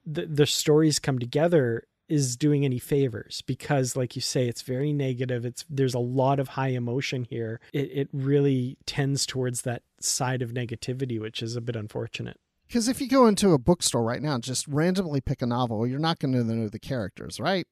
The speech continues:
Speaker 1: Mm-hmm.
Speaker 2: It's all new to you. So it's not so much that we don't know the characters and it's, "Oh, well, then we can't get into it." It's just how you introduce the characters that we don't
Speaker 1: Mm-hmm.
Speaker 2: know. And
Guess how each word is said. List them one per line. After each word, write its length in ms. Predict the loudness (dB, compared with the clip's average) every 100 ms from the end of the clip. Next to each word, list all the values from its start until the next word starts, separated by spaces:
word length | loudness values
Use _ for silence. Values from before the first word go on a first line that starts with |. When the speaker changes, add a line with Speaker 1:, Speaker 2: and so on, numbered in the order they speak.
| 0
Speaker 1:
Mm-hmm. 280 | 4 4
Speaker 2:
It's 140 | 2 2
all 200 | 2 2
new 220 | 4 2
to 160 | 2 -6
you. 200 | -8 -8 -12 _ -4
So 280 | 4 4 4 _ _ _
it's 160 | -4 2
not 240 | 2 2
so 180 | 4 4
much 240 | 6 4 0
that 140 | -2
we 160 | -2 -2
don't 380 | 2 2 2
know 140 | 0 0
the 100 | 0
characters 720 | -4 0 0 0 -2 0 -2
and 220 | -6 -6
it's, 180 | -8 -8 -2
"Oh, 120 | 0
well, 260 | 2 0
then 160 | 2 0
we 120 | 0
can't 260 | -2 -2 0
get 200 | 0 0
into 240 | 0 2
it." 100 | 0
It's 160 | 0 -2
just 180 | -4 -6 _ _ _
how 200 | 0 2
you 220 | 4 0 0
introduce 640 | -2 -2 -4 0 0 0
the 140 | -8 -12
characters 720 | -10 -10 -12 -14 -14 -14 -6
that 160 | -6
we 100 | -2
don't 340 | 0 0 0 -4
Speaker 1:
Mm-hmm. 60 |
Speaker 2:
know. 160 | -8 -12 _ _ _ _ _
And 320 | -4 -2 -2